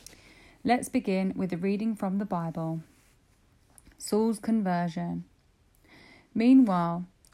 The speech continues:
Saul was uttering threats with every breath and was eager to kill the Lord's followers. So he went to the high priest.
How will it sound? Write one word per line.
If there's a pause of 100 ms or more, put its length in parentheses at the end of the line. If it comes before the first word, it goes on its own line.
Saul
was
uttering
threats
with
every
breath
and
was
eager
to
kill
the
Lord's
followers. (640)
So
he
went
to
the
high
priest.